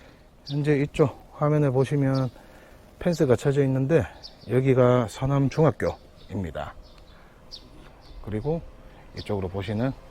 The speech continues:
이쪽 아파트는 중리 일 신 아파트고요. 먼저 지도로 매물 위치 확인해 보시면 서남시장 뒤편 서남중학교와 중리 일 신 아파트 바로 옆에 있습니다.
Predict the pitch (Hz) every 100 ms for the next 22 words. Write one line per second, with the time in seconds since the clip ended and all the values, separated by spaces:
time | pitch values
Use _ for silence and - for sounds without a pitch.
0 | - - - - - 104 98 123 113 117
1 | 160 - - - - - - - 135 139
2 | 123 151 156 143 - - 92 123 113 95
3 | 78 69 - - - - - - - -
4 | - - - - - - 151 170 190 196
5 | 208 190 127 - - 151 190 165 175 -
6 | 185 180 - - 185 185 170 131 147 180
7 | 196 127 - - - - - - - -
8 | - - - 185 214 190 156 101 71 -
9 | - - 139 156 170 190 - - - -
10 | - - 165 170 - 143 127 110 87 73
11 | 90 - 175 170 165 175 202 120 135 131
12 | 104 82 - - - 110 123 156 - 87
13 | - - - 95 92 107 92 85 76